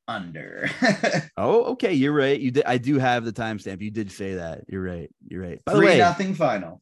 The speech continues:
Speaker 2: good call. We could really use you, uh, putting in some bets there and scores and odds. I know, I know, you know, you're in Canada. I don't know what's
Speaker 1: I can't
Speaker 2: available.
Speaker 1: do it. I can't put in the bets myself,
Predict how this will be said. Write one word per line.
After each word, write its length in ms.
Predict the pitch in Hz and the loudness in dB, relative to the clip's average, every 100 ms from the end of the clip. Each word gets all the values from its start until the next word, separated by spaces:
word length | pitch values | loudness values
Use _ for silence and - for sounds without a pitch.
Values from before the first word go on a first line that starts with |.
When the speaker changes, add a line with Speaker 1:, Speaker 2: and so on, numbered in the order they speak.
| _ _ _ _ _ | _ _ _ _ _
Speaker 2:
good 140 | - 175 | -10 -6
call. 340 | 113 101 131 - _ _ _ - | -4 -4 -6 -16 _ _ _ -10
We 80 | 123 | -8
could 100 | 147 | -2
really 240 | 147 139 | 2 4
use 240 | 113 123 107 | 4 2 -2
you, 260 | 95 92 | -2 -4
uh, 260 | 90 90 90 85 - | -6 -8 -10 -12 -10
putting 200 | 98 101 | -6 -6
in 40 | |
some 160 | - 87 | -8 -8
bets 280 | 104 - | -8 -8
there 140 | - 90 | -14 -16
and 120 | 90 | -16
scores 280 | - 98 92 | -10 -8 -6
and 100 | 92 | -6
odds. 180 | 92 85 | -6 -4
I 120 | - | 2
know, 360 | 120 127 135 127 | 4 4 2 2
I 80 | |
know, 560 | 120 117 117 117 113 110 - _ | 0 0 0 -2 -2 -4 -10 _
you 140 | - | -14
know, 120 | 104 | -10
you're 140 | 101 104 | -6 -8
in 60 | |
Canada. 400 | 98 101 95 95 | -8 -8 -6 -6
I 100 | 92 | -8
don't 120 | 95 90 | -8 -8
know 140 | 95 | -8
what's 160 | 90 98 | -10 -10
Speaker 1:
I 260 | 90 147 | -4 -2
can't 340 | 170 214 240 170 | 0 -2 -2 -4
Speaker 2:
available. 40 | |
Speaker 1:
do 200 | 165 190 | -4 -2
it. 240 | 131 113 - | -2 -4 -6
I 100 | 135 | -6
can't 320 | 147 190 190 | -2 -4 -4
put 160 | 170 165 | -6 -6
in 80 | 160 | -6
the 80 | |
bets 260 | 135 135 135 | -4 -6 -6
myself, 580 | 139 120 - 117 156 | -10 -10 -6 -4 -4